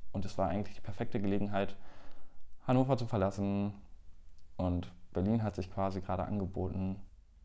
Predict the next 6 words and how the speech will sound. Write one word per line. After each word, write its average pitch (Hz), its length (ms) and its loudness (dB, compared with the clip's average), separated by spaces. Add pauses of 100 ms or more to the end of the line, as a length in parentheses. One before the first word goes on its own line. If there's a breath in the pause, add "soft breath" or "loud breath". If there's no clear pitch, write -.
(640)
Schöne, 165 340 -2
schöne 151 300 -2
Stadt - 320 -2
für - 140 -2
einen 92 240 2
Neuanfang. 117 800 0